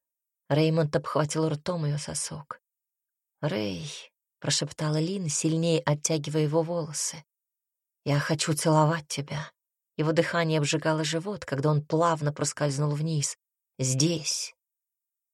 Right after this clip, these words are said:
Без промедления он стянул с Лин оставшуюся часть пижамы вместе с трусиками и накрыл губами её клитор.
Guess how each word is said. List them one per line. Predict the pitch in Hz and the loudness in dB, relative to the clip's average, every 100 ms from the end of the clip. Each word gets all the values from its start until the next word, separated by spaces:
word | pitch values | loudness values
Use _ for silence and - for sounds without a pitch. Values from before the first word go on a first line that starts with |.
| _ | _
Без | 160 156 | 0 4
промедления | 202 202 190 220 233 214 | 4 4 6 6 6 6
он | 208 | 4
стянул | 202 - 196 220 208 | 2 0 2 4 2
с | - | 0
Лин | 190 202 - | -2 -4 -2
оставшуюся | 160 - 202 - 175 - | -6 -2 -4 -2 -6 -4
часть | 156 202 180 | -2 -2 -2
пижамы | - 175 190 190 175 | -4 -4 -2 -2 -4
вместе | 165 175 - | -4 -6 -4
с | 151 | -6
трусиками | - 214 - 147 160 160 | -6 -8 -6 -8 -6 -4
и | |
накрыл | 165 170 143 123 | -4 -4 -6 -2
губами | - 147 165 170 156 | 0 2 2 2 0
её | 147 | 0
клитор. | 147 151 147 - - | 0 -6 -8 -12 -16